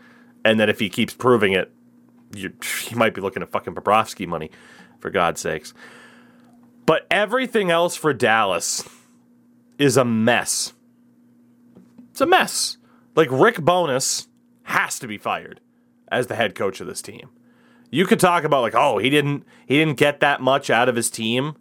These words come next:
Uh, maybe. But at the same time, just that super defense first style. And then, uh, and again, to his, to his credit, like, uh, he got the most out of that roster, 'cause again, that roster was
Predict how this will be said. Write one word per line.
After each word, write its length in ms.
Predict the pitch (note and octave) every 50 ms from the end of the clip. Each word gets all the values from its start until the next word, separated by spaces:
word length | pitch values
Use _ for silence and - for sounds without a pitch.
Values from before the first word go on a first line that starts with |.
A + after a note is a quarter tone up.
| _ _ - _ _ _ _ _ _ _ _ _ _ _ _ _ _ _ _ - _ _ _ - -
Uh, 280 | - - - F#2 B2+ D3
maybe. 640 | D3 C#3+ C#3 D3 E3+ F3 C#3 A#2 A2+ B2+ C3+ B2+ - _ _ _ _ _ _ _
But 140 | _ D3 D3
at 80 | D3+ -
the 80 | C#3+
same 340 | - - E3+ E3+ F3 E3+ D#3+
time, 560 | B2 B2 D3 E3+ F3 E3+ D#3 D3 C3+ B2 A#2
just 160 | A#2 C3 C3 -
that 180 | D3 C3+ C3
super 560 | - - - - - E3+ D#3+ E3 D#3 - D3+
defense 460 | B2 A2+ B2 - - C#3 C3+ C3+ C3 -
first 340 | - C3+ B2+ A#2 A2+ -
style. 520 | - - C3 B2 C3 C3+ C3+ B2+ B2 A#2 - - - - - - - - - - _ _ _ _ _ _ _ _ _ _ _ _ _ _ _ -
And 160 | E3 F3 E3
then, 340 | E3+ E3 D#3+ D3+ D3+ D3 - - - _ _ _ _ _ - - - -
uh, 500 | - - - - - - - - - - - E3
and 140 | F#3+ F#3 E3+
again, 280 | F#3 F#3+ B3 A#3+ G3+ F3+
to 120 | F#3 F3+
his, 400 | F#3+ F#3+ F#3 E3 - - - - _ _ _ _ _ -
to 80 | E3+
his 140 | F#3 G#3+ -
credit, 220 | - A3+ B3 A3+
like, 220 | - E3 - - -
uh, 80 | B2+ - - F2 - - - - - - - _ _ _ -
he 80 | D#3
got 240 | C3+ - - E3 F#3
the 80 | - D3+
most 300 | C#3 F3 F#3+ F3+ - F3
out 80 | D3+
of 40 | C#3+
that 140 | D3+ D3 C3
roster, 380 | C3+ D3 E3 F#3 F3 - C#3+ B2+
'cause 140 | - C3 B2
again, 180 | - E3+ D3 C#3
that 140 | C#3+ -
roster 380 | C3 C#3 C#3+ D#3+ D3 - - C#3
was 420 | A2+ A#2 A2+ G#2+ - - - -